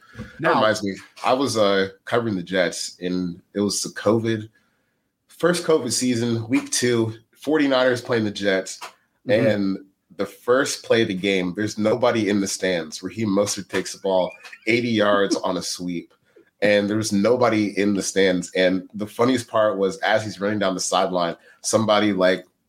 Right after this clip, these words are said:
Speaker 1: who's working the, the crowd noise system for the Jets pressed the wrong button. So it sounded like they were cheering for him as he's running down the sideline at home. And it was that moment where I decided I was never coming back to another game until the locker rooms were open.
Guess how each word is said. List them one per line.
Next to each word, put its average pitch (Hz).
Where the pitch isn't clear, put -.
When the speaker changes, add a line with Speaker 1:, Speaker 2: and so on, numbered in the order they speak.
Speaker 1:
who's 117
working 107
the, 90
the 92
crowd 113
noise 120
system 113
for -
the 92
Jets 101
pressed -
the 98
wrong 92
button. 87
So -
it 107
sounded 107
like 95
they 104
were 95
cheering 120
for 104
him 92
as 107
he's 101
running 107
down 101
the 95
sideline 92
at 92
home. 95
And 113
it 120
was 113
that 123
moment 113
where 101
I 107
decided 101
I 90
was 101
never 95
coming 90
back 85
to 95
another 85
game 80
until 80
the 90
locker 82
rooms 1017
were -
open. -